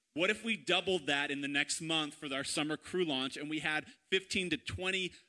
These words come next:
small group opportunities, interest groups, Bible studies, men's groups, women's groups,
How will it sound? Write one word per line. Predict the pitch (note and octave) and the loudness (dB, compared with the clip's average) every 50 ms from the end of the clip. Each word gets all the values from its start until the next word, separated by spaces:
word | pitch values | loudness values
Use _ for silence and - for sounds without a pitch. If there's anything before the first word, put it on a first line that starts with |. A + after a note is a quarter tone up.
| _ _ _ _ - | _ _ _ _ -8
small | - - - - D#3+ D#3+ F3 F#3+ G3+ | -4 -4 -2 0 0 0 0 0 0
group | F#3 F#3 G3+ G#3 G#3 - - E3 | -2 -2 -4 -4 -4 -6 -6 -6
opportunities, | F3 - - F#3 F3 - - G3+ F#3+ F#3 F3 C#3+ C3 A#2+ A2+ A2+ - - - | -6 -4 -4 -6 -6 -2 -2 0 2 2 2 2 0 0 -2 -6 -10 -4 -2
interest | E3 F3 F3 - G3 F#3 - - - | -2 -2 0 0 0 0 0 -2 -2
groups, | F3+ F3+ F3+ F3+ E3 D3+ | 0 2 2 2 0 -4
Bible | B2+ D3+ D#3+ F3 F3 F3+ E3 | -6 -4 -2 -2 -2 -4 -4
studies, | - - F#3 F3 F3 F3+ F3+ F3 D3 | -4 -2 0 0 2 2 0 0 -2
men's | C#3+ D3 D#3+ F3+ F3+ E3+ D3 | -2 0 0 0 0 -2 -4
groups, | - E3+ E3+ E3+ - - | -2 0 0 0 0 0
women's | B2+ D3 E3 F#3 F#3 F3 C#3 | 0 2 2 2 0 -2 -2
groups, | - F3 F3+ F3 - | 0 0 0 0 0